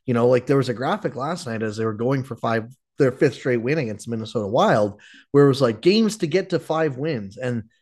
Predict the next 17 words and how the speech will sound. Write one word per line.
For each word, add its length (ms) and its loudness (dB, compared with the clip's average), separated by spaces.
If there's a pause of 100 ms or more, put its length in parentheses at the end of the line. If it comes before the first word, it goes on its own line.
(160)
it's 180 -4
been 340 4
thirteen, 640 2
fifteen, 640 -4
and 120 -2
fifteen, 520 -2
I 60 -6
wanna 200 -6
say 220 -4
it 80 -4
was, 200 -6
over 140 -8
the 80 -8
past 340 -4
two 140 0
years. 360 0
And, 180 -6